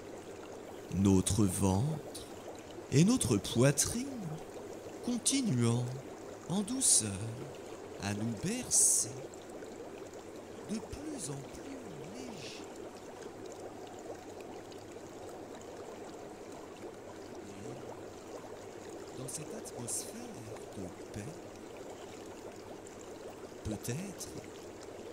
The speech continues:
pouvons-nous déjà commencer à rêver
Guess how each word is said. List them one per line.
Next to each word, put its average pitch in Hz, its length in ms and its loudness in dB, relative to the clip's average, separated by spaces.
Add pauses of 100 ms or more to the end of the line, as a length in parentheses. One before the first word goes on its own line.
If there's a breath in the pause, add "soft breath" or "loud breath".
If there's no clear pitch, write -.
(340)
pouvons-nous 196 580 4
déjà 175 480 4 (1040)
commencer 113 840 10
à 98 140 6
rêver 143 640 6